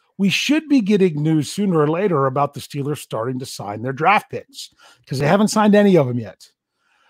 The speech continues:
So that's one thing to be looking for. There was something,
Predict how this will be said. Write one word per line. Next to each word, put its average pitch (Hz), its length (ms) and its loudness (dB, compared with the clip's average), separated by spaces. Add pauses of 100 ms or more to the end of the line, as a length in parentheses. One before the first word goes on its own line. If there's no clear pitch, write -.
(120)
So 156 240 0
that's 180 480 0
one 202 280 4
thing 175 220 -2
to 147 80 -2
be 143 100 -2
looking 127 240 -6
for. 98 300 -14 (920)
There 185 160 4
was 220 380 0
something, 240 640 -2